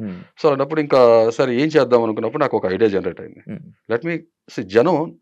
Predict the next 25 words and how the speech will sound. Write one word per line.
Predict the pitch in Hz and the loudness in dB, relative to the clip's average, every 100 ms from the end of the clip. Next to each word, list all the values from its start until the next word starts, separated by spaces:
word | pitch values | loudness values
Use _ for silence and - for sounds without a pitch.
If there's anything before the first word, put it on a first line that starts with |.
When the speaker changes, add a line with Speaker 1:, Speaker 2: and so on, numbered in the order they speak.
| _ - | _ -10
Speaker 2:
నన్ను, | 104 117 156 180 - | -6 -4 -4 -8 -10
నా | 110 | -12
ఫేస్ | 113 - 135 165 - | -10 -8 -6 -6 -6
చూసి, | 131 143 | -8 -6
నా | 143 127 123 | -4 -6 -8
స్కిన్ | - - - 165 160 107 _ _ _ _ 98 | -18 -14 0 2 2 -4 _ _ _ _ -16
Speaker 1:
మ్. | - - _ _ - | -16 -20 _ _ -10
టోన్. | 98 - _ - | -10 -10 _ -4
Speaker 2:
చూసి | 156 175 202 220 - | -2 -2 -6 -8 -4
Speaker 1:
మ్. | |
Speaker 2:
జడ్జ్ | 117 123 147 143 | 2 2 2 0
చేయకూడదు. | 120 101 87 - _ | 0 -2 -4 -16 _
Speaker 1:
మ్, | 110 104 - | -14 -12 -12
మ్, | 104 95 | -12 -8
Speaker 2:
నా | 101 | -8
Speaker 1:
మ్. | 101 | -2
Speaker 2:
పర్సనాలిటీ | 101 - 135 135 131 120 | -4 -2 -4 -4 -4 -6
చూసి | 156 | -8
జడ్జ్ | 110 92 - | -4 -6 -6
చేయాలి. | 82 | -8
నా | 95 | -8
వాయిస్, | 85 90 113 120 - - _ - | -6 -2 -2 -2 -10 -20 _ -20
Speaker 1:
మ్. | 104 127 _ _ _ | -20 -20 _ _ _
Speaker 2:
నా | 101 | -14
మనస్సు, | 85 95 127 - | -10 -8 -8 -10